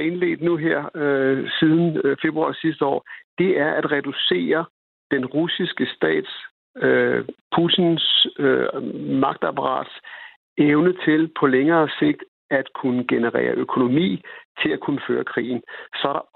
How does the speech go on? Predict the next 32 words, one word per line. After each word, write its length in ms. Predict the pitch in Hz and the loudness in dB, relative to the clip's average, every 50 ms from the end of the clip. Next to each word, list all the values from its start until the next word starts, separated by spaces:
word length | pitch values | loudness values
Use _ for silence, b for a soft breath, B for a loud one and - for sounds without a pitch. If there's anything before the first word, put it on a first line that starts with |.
| 160 156 185 | -2 -2 -2
også 180 | 208 - - - - | -2 -4 -6 -4 0
en 200 | 151 143 135 - | 0 0 0 0
række 360 | 127 131 131 151 170 - 196 - - | 0 0 0 0 -2 -4 -8 -8 -4
sanktioner, 640 | - 123 117 113 - - 151 147 - - 156 156 151 B B B B B - - | -2 -2 -2 -2 0 0 0 0 0 0 0 0 -2 B B B B B -10 -4
som 120 | - 131 123 - | -2 -2 -2 -2
skal 120 | - 117 - - | -4 -6 -6 -6
begrænse 520 | 120 - - 123 131 143 - - - - 151 139 - B B B - - | -6 -4 -4 -4 -4 -4 -6 -8 -4 -4 -4 -4 -4 B B B -8 -2
propagandisters 920 | - 127 113 127 - - - 113 - - - 147 147 143 - - 139 123 - | -2 0 0 0 -2 -2 -4 -4 -4 0 2 2 2 2 2 0 0 0 2
udbredelse 720 | 139 131 139 143 - 151 139 135 127 127 120 - - 135 131 - - 123 120 123 | 2 2 2 2 2 2 0 2 0 0 -2 0 0 2 2 2 0 0 0 0
af, 80 | 120 - - - - - | 0 -2 -2 -2 0 0
øh, 360 | - 135 131 131 131 131 - 131 - - | 0 0 0 -2 -2 -2 -4 -6 -4 -6
forherligelse 640 | - - 143 151 165 165 156 151 147 135 127 143 147 - 120 131 - | -4 -2 -2 -2 -2 -2 -2 -2 -2 -2 -2 0 0 0 0 2 2
af, 100 | 135 - - - - 123 | 2 2 2 0 2 2
af 160 | 127 - - - - - | 2 2 0 0 0 2
støtte 220 | 147 139 143 151 - - | 2 2 2 0 0 -2
til 80 | 123 - - | -2 0 0
krigen. 340 | 160 180 196 196 185 185 180 B B B B B - | 0 0 0 0 0 -2 -2 B B B B B -10
Så 100 | - - | -6 -4
er 40 | 143 | -4
der 80 | 143 143 143 | -2 -2 -4
også 140 | 143 - - | -4 -6 -4
en, 320 | 156 147 135 135 127 131 131 | -4 -4 -2 -2 -2 -2 -2
en 140 | 127 - | -2 -2
række 280 | 127 123 123 123 123 135 | -2 -2 -2 0 0 0
øvrige 360 | 143 143 147 160 175 170 139 - 139 | 2 2 2 2 2 2 0 0 0
sanktioner, 420 | 127 123 - - 156 156 156 156 | 0 0 2 2 2 2 2 2
som 220 | - - 135 123 - | 0 0 -2 -2 -2
skal, 240 | - - 123 123 - B B B B B B - | 0 0 0 0 -2 B B B B B B -2
øh, 160 | 120 123 123 120 - - | -2 -2 -2 -2 -2 -4
forhindre, 440 | 123 113 151 160 160 - 151 147 135 131 - 226 175 131 | -2 -2 -2 -4 -4 -4 -4 -2 -2 -2 -4 -4 -2 0
øh, 380 | 123 123 120 120 120 120 117 113 113 117 113 113 117 117 120 120 - - | 2 2 4 4 2 2 2 0 0 -2 -2 -2 -2 -2 -2 0 0 2
øh, 260 | 120 117 120 123 | 2 2 2 0